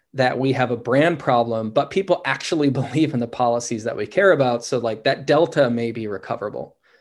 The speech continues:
And the third is that, like, we do have effective messages and we do have effective messengers that we've identified through the message testing that we've done.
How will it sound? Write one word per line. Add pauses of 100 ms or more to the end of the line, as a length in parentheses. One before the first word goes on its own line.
(600)
And
the
third
is
that,
like,
we
do
have (260)
effective (100)
messages
and
we
do
have
effective
messengers (500)
that
we've
identified
through
the
message
testing
that
we've
done.